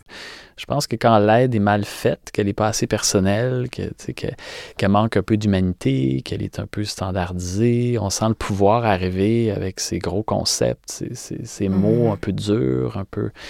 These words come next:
Speaker 1: jugeants. Et, euh, et là, c'est une langue qui peut blesser, qui peut faire mal, euh, je pense,
Speaker 2: Mhm.
Speaker 1: euh, qui peut stigmatiser, par
Speaker 2: Ouais.
Speaker 1: exemple. Euh,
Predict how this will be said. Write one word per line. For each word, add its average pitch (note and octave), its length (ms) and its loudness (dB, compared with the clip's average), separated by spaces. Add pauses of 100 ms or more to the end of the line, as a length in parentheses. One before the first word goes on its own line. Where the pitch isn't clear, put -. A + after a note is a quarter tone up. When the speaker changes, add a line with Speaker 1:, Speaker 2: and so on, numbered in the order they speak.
(320)
Speaker 1:
jugeants. G2 680 0 (640)
Et, F#2+ 340 2
euh, F#2+ 280 0 (380)
et G#2 120 0
là, B2+ 80 4
c'est - 160 0
une A2+ 140 6
langue A#2 320 4
qui - 100 -8
peut G#2 140 -2
blesser, F#2+ 600 2
qui - 140 -12
peut - 100 -8
faire - 300 -2
mal, G#2+ 640 -4
euh, F2+ 340 -8
je F#2 100 -8
pense, G2+ 600 -6
Speaker 2:
Mhm. F#3+ 140 -2
Speaker 1:
euh, F2 240 -6
qui - 140 -14
peut G#2+ 120 -4
stigmatiser, G#2+ 920 -4
par B2+ 180 -8
Speaker 2:
Ouais. - 80 -2
Speaker 1:
exemple. C3+ 580 -6
Euh, G2 160 -4